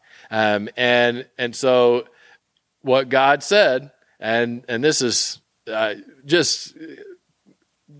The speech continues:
really crushing, is that Moses would not be able to enter into the promised land either. And, uh, and this is, you know, obviously, uh, would be devastating for Moses.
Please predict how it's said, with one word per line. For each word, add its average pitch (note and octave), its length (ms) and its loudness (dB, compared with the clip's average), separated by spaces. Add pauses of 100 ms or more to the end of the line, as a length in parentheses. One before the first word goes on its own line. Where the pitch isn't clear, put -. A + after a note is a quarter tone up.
(220)
really E3+ 300 4
crushing, E2+ 600 -2 (280)
is B2+ 240 -2
that C3 400 2 (240)
Moses D3 540 0
would B2 160 -6
not C3 380 0
be B2+ 140 2
able A#2+ 260 2
to A2+ 180 -8
enter A#2 300 -2
into G#2 500 -4
the G2+ 80 -2
promised F#2+ 480 -4
land F2+ 460 -10
either. F#2+ 360 -10 (600)
And, A#2+ 340 -2
uh, A#2+ 340 2
and C3 140 -8
this G3 160 -4
is, D3+ 280 -6 (300)
you D3+ 80 -6
know, C3+ 140 2
obviously, C#3 1040 0
uh, A2+ 380 -2 (280)
would B2+ 280 -6
be C3 240 0
devastating C3+ 720 0
for A#2+ 160 -4
Moses. C3 520 0